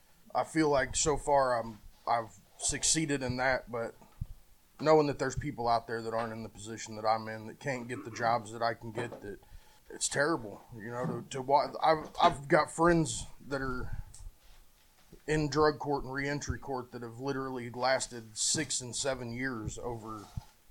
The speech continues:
failure to take financial responsibility. And yet they've raised kids, they've, they've kept themselves with a roof over their head and a vehicle to get back and forth to work,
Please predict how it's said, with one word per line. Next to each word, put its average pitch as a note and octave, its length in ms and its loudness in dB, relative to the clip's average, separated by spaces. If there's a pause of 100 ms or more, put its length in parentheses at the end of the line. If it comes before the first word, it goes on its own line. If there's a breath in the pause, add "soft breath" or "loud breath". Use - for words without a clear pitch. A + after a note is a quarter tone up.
(360)
failure C3 460 -2
to A#2 120 -6 (1080)
take - 240 -4
financial A#2+ 480 -2
responsibility. A2 800 -8 (680 soft breath)
And G#2+ 400 -6 (1000 soft breath)
yet C3 220 2
they've B2 220 -4
raised B2+ 380 -2
kids, C#3+ 460 -2
they've, A2+ 380 -4 (320)
they've A2+ 260 -4 (1400)
kept - 280 4
themselves C#3+ 500 0
with A#2+ 140 -8
a A#2 40 -6
roof D#3+ 300 6
over D3+ 220 2
their C#3 140 0
head D3+ 220 2
and B2 80 -8
a A2+ 60 -6
vehicle C#3 460 -2
to C3 80 -6
get C3 200 -4
back C3+ 220 0
and C3 100 -10
forth C3+ 280 -6
to C3+ 80 -8
work, C3 320 -6